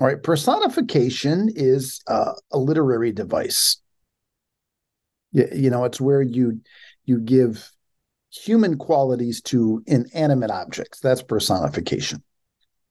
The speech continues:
You know, the, the hills clapped their hands for joy. That's personification. But there are people out there who, who really want this to happen. They want to grant personhood to nature,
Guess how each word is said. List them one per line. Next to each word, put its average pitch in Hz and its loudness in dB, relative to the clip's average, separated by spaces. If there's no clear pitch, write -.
You 123 2
know, 117 0
the, 123 0
the 135 -2
hills 127 2
clapped - 0
their 98 -2
hands 98 0
for 95 -4
joy. 92 0
That's 156 2
personification. 107 -2
But 127 -6
there 147 4
are 120 0
people 127 -2
out 208 0
there - -6
who, 120 0
who 120 -2
really 143 4
want 120 -2
this 113 -4
to 113 0
happen. - -2
They 120 0
want 123 -2
to 127 -2
grant 117 -2
personhood 98 0
to 147 0
nature, - -2